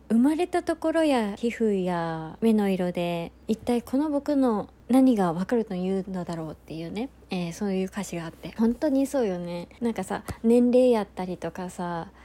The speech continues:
あの、日本人とかね、そういう判断で、なんとなくね、その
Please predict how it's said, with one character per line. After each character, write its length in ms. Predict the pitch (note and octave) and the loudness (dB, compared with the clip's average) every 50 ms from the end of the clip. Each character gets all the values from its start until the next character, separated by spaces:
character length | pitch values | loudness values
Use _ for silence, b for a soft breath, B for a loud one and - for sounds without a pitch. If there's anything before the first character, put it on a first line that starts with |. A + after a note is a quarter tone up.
| B - | B -10
あ 140 | - G3 | -8 -6
の、 480 | F#3+ F#3+ F3+ F3 F3 F3+ - A#3 B3 B3+ - - | -6 -6 -6 -6 -8 -8 -10 -12 -16 -18 -10 -4
日 200 | - A3+ A#3 A3 | 0 0 0 0
本 300 | G#3 G#3+ G#3 G3+ G3 F#3+ | 0 -2 -2 0 -2 -2
人 260 | F3+ - F#3+ F#3 F3 F3 | -2 -2 -2 -2 -4 -6
と 80 | F3 | -8
か 100 | F3+ F3 | -10 -10
ね、 300 | F3 F3 F3 F3+ G3+ A3+ - B B | -8 -8 -6 -6 -8 -8 -12 B B
そ 160 | - - C#4 C#4 | -6 -2 0 0
う 80 | C#4 | 2
い 80 | C4+ C#4 | 2 0
う 60 | C#4+ | 0
判 500 | B3+ - - - F4+ G#4+ G4+ G4 F4 C4+ | -2 -4 -6 -4 -4 -2 -2 -2 -2 -2
断 320 | A3+ G#3+ G#3 G3 F#3+ F#3 | 0 0 0 -2 -2 -2
で、 480 | F#3 F#3+ G3 G3 F#3+ F#3 F3 F3 F3 A#3 - b b b - | -2 -2 0 0 -2 -2 -4 -6 -8 -12 -16 b b b -2
な 180 | G#3+ G#3+ A3 | 0 2 2
ん 60 | G#3+ G#3+ | 2 0
と 100 | A#3 A3+ | 0 0
な 140 | A#3+ B3 | 0 0
く 100 | A#3 - | 0 -2
ね、 400 | F#3+ F#3 F3+ F3+ F3+ F3 F3 F3 F#3+ | -4 -2 -2 -2 -2 -4 -6 -8 -10
そ 140 | - - G3 | -8 -6 -6
の 100 | G3 | -6